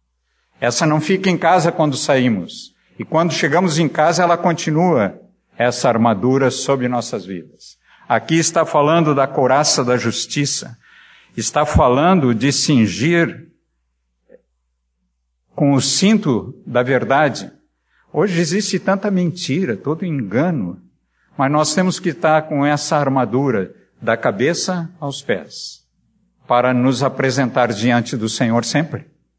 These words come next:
Porque nós não lutamos contra as trevas, nós não lutamos contra o diabo. Ele já foi vencido. Ele já foi vencido. Por que essa armadura?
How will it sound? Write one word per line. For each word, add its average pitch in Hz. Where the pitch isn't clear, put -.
Porque 165
nós 170
não 175
lutamos 185
contra 156
as -
trevas, 101
nós 135
não 170
lutamos 180
contra 160
o 120
diabo. 107
Ele 180
já 175
foi 202
vencido. 196
Ele 208
já 202
foi 208
vencido. 208
Por 214
que 240
essa 233
armadura? 151